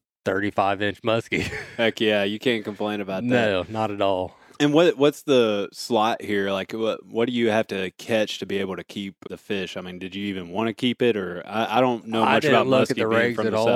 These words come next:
Speaker 2: South.
Speaker 1: I just knew I needed a license, and I wouldn't plan on keeping any. So I didn't look at the size requirements on it, which a muskie I'm gonna put back in the water anyway. It's maybe if I had a couple, a mess of walleye, that'd be a little different story. But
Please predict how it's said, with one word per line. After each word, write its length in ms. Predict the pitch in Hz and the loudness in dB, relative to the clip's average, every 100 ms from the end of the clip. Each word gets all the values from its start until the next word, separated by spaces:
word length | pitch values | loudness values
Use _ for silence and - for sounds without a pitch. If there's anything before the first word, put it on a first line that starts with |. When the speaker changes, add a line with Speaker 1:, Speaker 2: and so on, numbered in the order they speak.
| 123 | 2
Speaker 2:
South. 80 | - | 0
Speaker 1:
I 140 | 113 113 | 0 0
just 160 | 110 | -2
knew 120 | 123 113 | -2 0
I 100 | 113 | 0
needed 240 | 113 113 | -4 -4
a 40 | |
license, 640 | 104 104 110 - 123 117 110 - | -2 0 0 -2 -8 -8 -10 -2
and 500 | 104 101 95 92 92 | 0 0 -2 -2 0
I 100 | 104 | 2
wouldn't 240 | 107 95 | 2 0
plan 160 | 110 101 | -2 -4
on 100 | 95 | -2
keeping 340 | 107 98 104 | -2 -2 -2
any. 300 | 101 107 110 _ _ | -4 -6 -8 _ _
So 400 | - 101 95 90 - _ _ _ - | -2 0 0 -2 -10 _ _ _ -4
I 120 | 107 | 0
didn't 140 | 107 101 | 0 0
look 200 | 104 - | 0 -2
at 60 | |
the 100 | - | -8
size 500 | - 101 98 98 92 _ | -2 2 2 0 -4 _
requirements 580 | - - 98 98 98 90 | -6 0 0 0 -6 -4
on 200 | 101 104 | -2 -2
it, 40 | |
which 200 | 95 90 | -4 -6
a 40 | 101 | -4
muskie 460 | 101 98 - 107 95 | -2 -2 -2 -4 -4
I'm 100 | 95 | -4
gonna 320 | 90 87 80 _ _ | -6 -6 -8 _ _
put 180 | 110 92 | -2 0
back 260 | 95 90 98 | -2 -2 -4
in 60 | |
the 80 | 87 | -4
water 360 | 90 92 90 87 | -2 -2 -2 -6
anyway. 500 | 90 92 92 98 98 | -8 -6 -6 -6 -6
It's 200 | 87 _ _ _ _ _ _ - 92 | -10 _ _ _ _ _ _ -20 -6
maybe 320 | 104 104 101 | -2 0 0
if 80 | 92 | 0
I 100 | 90 | -2
had 120 | 98 | -2
a 140 | 95 - - | -4 -6 -2
couple, 460 | 107 - 101 92 _ _ _ | -2 0 -6 -6 _ _ _
a 60 | 110 | -4
mess 240 | 107 101 | -2 -2
of 60 | 95 | 0
walleye, 480 | 101 101 95 95 | 2 2 0 0
that'd 160 | 101 95 | -2 -6
be 100 | 92 | -6
a 40 | 92 | -8
little 220 | 95 90 | -10 -8
different 280 | 98 90 92 | -6 -8 -6
story. 400 | 104 98 101 104 | -2 -2 -2 -2
But 320 | 92 90 | 0 -2